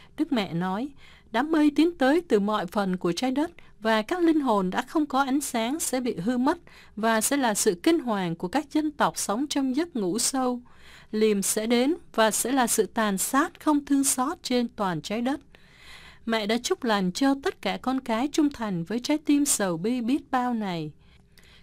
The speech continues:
Khi các con sẽ trông thấy các đám mây sự báo oán của Thiên Chúa,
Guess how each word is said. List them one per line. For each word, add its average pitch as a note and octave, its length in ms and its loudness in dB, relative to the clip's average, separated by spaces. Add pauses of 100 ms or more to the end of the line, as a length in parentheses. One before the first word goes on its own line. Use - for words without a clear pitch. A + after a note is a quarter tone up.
Khi A#3 260 2
các E4 240 -2
con B3+ 300 2
sẽ B3 200 0
trông B3+ 260 0
thấy A#3+ 260 2
các F#4 220 -4
đám C#4 320 4
mây C4+ 240 4
sự - 300 0
báo A3 240 2
oán C4 320 0
của A#3+ 100 0
Thiên B3+ 280 -2
Chúa, A#3+ 300 -2